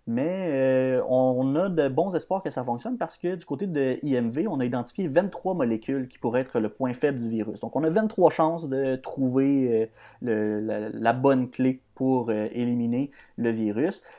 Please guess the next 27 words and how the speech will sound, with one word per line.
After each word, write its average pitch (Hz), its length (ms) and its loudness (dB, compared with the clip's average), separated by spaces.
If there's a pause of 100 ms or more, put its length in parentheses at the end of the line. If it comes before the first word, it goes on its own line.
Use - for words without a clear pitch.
(100)
Et 151 140 2
c'est 156 260 -2
aussi 180 400 -2
la - 80 4
différence 151 340 -2
de 156 60 -2
ce 139 80 -10
vaccin-là, 123 320 -2
c'est 147 100 -8
dans 127 140 0
la 117 100 0
façon - 400 -2
d'administrer 117 640 -4
le 117 120 0
vaccin. 107 420 -6 (160)
C'est 123 260 -4
très 170 160 -4
différent, 147 400 0
celui-là 120 260 -2
aussi, 113 220 -4
parce - 160 -4
que - 60 -10
c'est - 100 -4
pas 220 140 2
juste 254 220 -4
un 156 100 -2
vaccin 165 400 -2